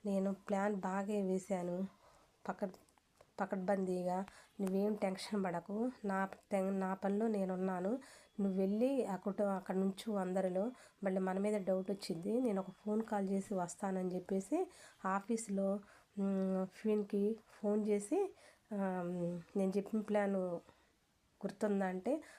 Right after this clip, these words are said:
"ఆ, బాగానే గుర్తుంది సార్, ఏదో డబ్బులకి కకు-, కకృతి పడి నేను ఈ పని చేస్తున్నా కానీ, రేపొద్దున ఏదైనా సరే నా మీద పడదు కదా సార్," అని అంటే,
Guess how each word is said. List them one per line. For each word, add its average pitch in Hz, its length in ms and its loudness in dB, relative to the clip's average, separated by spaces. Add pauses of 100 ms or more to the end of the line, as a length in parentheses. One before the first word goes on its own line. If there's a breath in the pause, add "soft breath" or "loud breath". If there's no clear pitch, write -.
(140 loud breath)
"ఆ, 196 120 2
బాగానే 185 340 0
గుర్తుంది 202 420 0
సార్, 185 280 -2
ఏదో 190 320 2
డబ్బులకి 196 480 0
కకు-, 202 360 -2
కకృతి - 480 -2
పడి 196 220 0
నేను 190 220 2
ఈ 185 60 -2
పని 185 280 -2
చేస్తున్నా 190 420 -2
కానీ, 185 300 0 (380 loud breath)
రేపొద్దున 208 640 0 (360 loud breath)
ఏదైనా 220 440 4
సరే 208 300 0
నా 196 180 0
మీద 196 200 0
పడదు 202 340 -2
కదా 185 260 0
సార్," 190 300 -2
అని 180 160 -2
అంటే, 233 320 -2